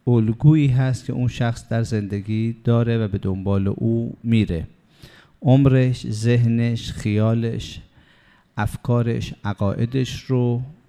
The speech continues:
صرف اون الگو، رسیدن به اون الگو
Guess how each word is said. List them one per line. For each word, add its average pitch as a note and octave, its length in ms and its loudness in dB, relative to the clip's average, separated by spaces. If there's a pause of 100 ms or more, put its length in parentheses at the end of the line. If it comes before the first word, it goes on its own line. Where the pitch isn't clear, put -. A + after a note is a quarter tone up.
(520)
صرف A#2 440 0 (180)
اون B2 280 2
الگو، G2 380 2
رسیدن G#2+ 640 -2
به A2 100 0
اون A2+ 280 -2
الگو F#2 540 -4